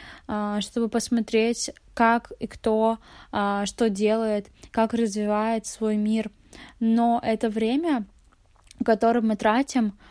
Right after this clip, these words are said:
мы бы могли бы с удовольствием и с кайфом потратить просто на то, чтобы улучшить свой мир. Например, ам, планета Земля, и, м,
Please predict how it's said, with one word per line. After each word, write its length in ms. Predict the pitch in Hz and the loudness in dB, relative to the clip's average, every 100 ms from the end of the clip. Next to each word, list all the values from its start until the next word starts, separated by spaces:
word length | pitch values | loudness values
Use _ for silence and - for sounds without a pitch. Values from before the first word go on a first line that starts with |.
| - - | -8 2
мы 200 | 233 247 | 4 4
бы 140 | 233 | 2
могли 380 | 220 214 214 240 | 0 0 0 0
бы 340 | 254 226 220 | 2 0 -2
с 240 | 214 - - | -6 -8 -8
удовольствием 800 | - 233 226 214 220 254 - 226 | -2 0 0 2 2 2 -2 -2
и 120 | 247 220 | -2 -6
с 120 | - | -2
кайфом 540 | 220 214 254 - 226 | 2 2 2 0 -2
потратить 520 | 214 202 226 233 220 | -2 0 0 0 -8
просто 480 | - 214 247 269 - | -2 0 0 -2 -2
на 120 | 214 | -2
то, 240 | 202 214 233 | 0 0 -2
чтобы 300 | - 214 214 | -2 -4 0
улучшить 420 | 208 214 240 - 196 | 0 0 -2 -8 -10
свой 280 | - 208 | -4 0
мир. 360 | 214 208 202 - - - - | 2 2 -2 -6 -14 -20 -4
Например, 680 | 214 220 - 208 214 226 226 - - - - | 0 0 0 -2 2 0 0 -10 -20 -18 -8
ам, 440 | 208 208 208 240 | -6 -4 -8 -8
планета 420 | - 220 220 220 | -2 0 2 2
Земля, 600 | 214 208 208 208 247 254 | 2 0 2 2 2 2
и, 320 | 214 202 208 202 | 0 -2 -2 -4
м, 920 | 208 - - - 226 - - - | -6 -10 -10 -8 -8 -10 -8 -10